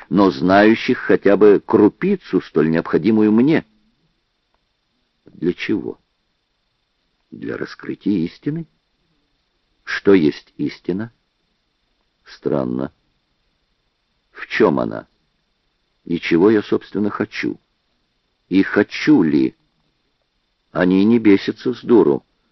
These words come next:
У них всегда есть причина. Вдруг стало холодно.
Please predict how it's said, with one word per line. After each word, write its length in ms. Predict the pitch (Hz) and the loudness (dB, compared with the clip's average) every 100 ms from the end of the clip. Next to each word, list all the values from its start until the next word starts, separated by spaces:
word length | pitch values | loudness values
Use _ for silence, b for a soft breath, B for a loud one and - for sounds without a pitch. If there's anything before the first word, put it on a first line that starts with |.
| _ _ - | _ _ -2
У 140 | 90 | 0
них 580 | 82 87 123 - - - _ _ _ | 2 4 4 2 -8 -14 _ _ _
всегда 580 | - - 101 90 69 87 | -18 -2 -2 0 2 2
есть 380 | 98 104 - - | 2 -2 -4 -6
причина. 640 | 113 - - 65 64 65 _ _ _ _ _ _ _ _ _ _ _ | -6 -4 -6 -4 -6 -12 _ _ _ _ _ _ _ _ _ _ _
Вдруг 380 | 65 73 92 - | -10 -4 -4 -4
стало 280 | - 107 110 | -4 -2 -2
холодно. 500 | - 76 69 71 | -2 0 0 -4